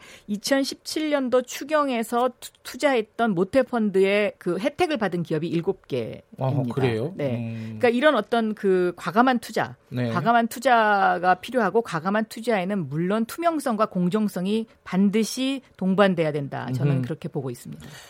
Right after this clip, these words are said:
Speaker 2: 과감한 투자를 그러면은 기대해 보아도 될 것 같고요.
Speaker 1: <laughs>
Speaker 2: 아, 시간이 얼마 안 남아서 저희 다른 얘기 좀 여쭤볼게요. 게요.
Speaker 1: 네.
Speaker 2: 이, 어, 지금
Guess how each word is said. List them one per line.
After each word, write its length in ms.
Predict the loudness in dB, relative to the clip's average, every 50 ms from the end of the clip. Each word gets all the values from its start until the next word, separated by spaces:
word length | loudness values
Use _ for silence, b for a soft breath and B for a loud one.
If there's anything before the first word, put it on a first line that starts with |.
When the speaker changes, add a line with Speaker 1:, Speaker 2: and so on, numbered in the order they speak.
| B B _
Speaker 2:
과감한 480 | -10 -8 -6 -2 0 0 0 0 -2 -4
투자를 840 | -8 0 2 4 6 6 6 6 4 4 2 2 2 0 0 -2 -4
그러면은 500 | _ -8 -6 -6 -4 -4 -4 -4 -4 -6
기대해 400 | -6 -8 0 2 2 4 4 2
보아도 300 | 0 0 -2 0 0 0
될 180 | 2 2 0 2
것 80 | 4 4
같고요. 380 | 4 4 4 4 4 4 6
Speaker 1:
<laughs> 920 | 6 4 2 0 -4 -4 -4 -2 -6 -10 -10 -8 -10 -10 -12 -12 _ -4
Speaker 2:
아, 220 | 0 0 2 2 0
시간이 880 | -2 -2 2 4 6 8 8 8 8 8 6 6 6 4 4 4 2
얼마 220 | 2 4 4 4 4
안 100 | 4 4
남아서 340 | 4 4 4 4 2 2
저희 240 | 2 2 -2 -2 -2 -6
다른 280 | _ 2 4 4 4 4
얘기 140 | 2 -2 -4
좀 140 | -6 -4 -4
여쭤볼게요. 400 | -4 -2 -2 -4 -4 -4 -8 _
게요. 180 | -10 -10 -8 -6 -2
Speaker 1:
네. 220 | -2 -2 0 -2 -2
Speaker 2:
이, 280 | -2 -2 -2 -4 -4 -6 b b b b b b b b b b b b b b b _ _ -16
어, 320 | -10 -8 -6 -4 -4 -4 -4 -4
지금 560 | -6 -6 -2 -2 0 0 0 -2 -4 -6